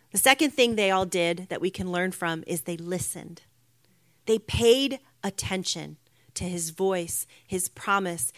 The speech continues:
his word. In Second Timothy two fifteen, Paul told Timothy, "Study to show thyself approved unto God,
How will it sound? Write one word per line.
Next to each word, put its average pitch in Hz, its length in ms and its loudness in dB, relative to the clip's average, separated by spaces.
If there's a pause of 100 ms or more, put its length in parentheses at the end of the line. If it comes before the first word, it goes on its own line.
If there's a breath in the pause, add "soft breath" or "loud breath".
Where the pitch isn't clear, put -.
(160 loud breath)
his 190 260 -4
word. 175 680 0 (760 soft breath)
In 196 80 -2
Second 214 340 4
Timothy 214 420 2
two 220 220 0
fifteen, 208 680 -2
Paul 196 260 2
told 196 260 -4
Timothy, 190 460 -4 (300 loud breath)
"Study 233 960 4
to - 160 -8
show 185 260 -4
thyself - 480 -8
approved - 540 -14 (240 soft breath)
unto 285 340 4
God, 185 400 4